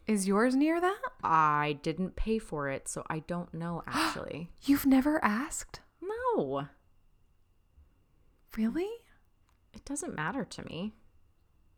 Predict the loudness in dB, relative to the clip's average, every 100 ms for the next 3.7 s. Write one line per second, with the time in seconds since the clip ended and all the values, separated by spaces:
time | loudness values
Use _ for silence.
0 | _ _ -12 0 6 8 6 4 2 0
1 | -2 -4 -6 -8 -6 -4 -2 -4 -6 -4
2 | -2 0 -2 -4 -4 -2 -2 -4 -8 -12
3 | -18 -20 _ -10 -8 -8